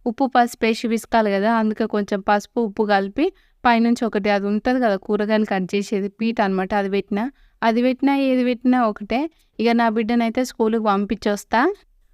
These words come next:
విషుని స్కూల్కి పంపించినాక ఇంట్లో పని చేసుకుందామని ఇంటికి వచ్చిన కదా, అయితే కిచెన్లో పోగానే పాలను చూడగానే నా నాలుక మొత్తం గుంజుతుంది. ఎందుకు అంటే ఒక వారం రోజుల నుంచి నేను చాయ్ తాగుతలేను,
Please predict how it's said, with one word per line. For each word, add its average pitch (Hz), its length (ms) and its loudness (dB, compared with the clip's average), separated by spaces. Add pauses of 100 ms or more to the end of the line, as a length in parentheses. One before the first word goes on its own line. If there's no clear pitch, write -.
(380)
విషుని 240 400 0 (100)
స్కూల్కి 233 360 -2
పంపించినాక 214 680 -2 (240)
ఇంట్లో 220 260 0
పని 208 280 -2
చేసుకుందామని 196 640 -2
ఇంటికి 214 300 -2
వచ్చిన 208 320 -2
కదా, 190 260 -2 (520)
అయితే 226 360 0
కిచెన్లో 247 540 0
పోగానే 226 440 0 (140)
పాలను 220 360 2
చూడగానే 220 380 0
నా 226 200 2
నాలుక 208 420 -2
మొత్తం 220 400 -2 (120)
గుంజుతుంది. 208 600 -2 (440)
ఎందుకు 220 400 -2
అంటే 226 380 0 (400)
ఒక 220 160 -4
వారం 220 460 2 (160)
రోజుల 226 320 0
నుంచి 233 280 0
నేను 226 280 0
చాయ్ 214 260 0
తాగుతలేను, 202 640 -2